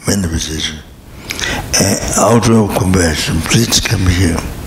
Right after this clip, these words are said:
Thus, the invocation is made.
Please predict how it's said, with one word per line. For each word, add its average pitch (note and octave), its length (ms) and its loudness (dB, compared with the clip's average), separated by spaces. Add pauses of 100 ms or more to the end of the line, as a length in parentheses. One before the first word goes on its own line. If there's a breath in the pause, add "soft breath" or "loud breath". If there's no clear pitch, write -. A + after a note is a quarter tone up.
(1300 loud breath)
Thus, - 500 6 (300)
the - 880 -2
invocation G2+ 800 0
is F2+ 220 -4
made. D#2+ 480 -4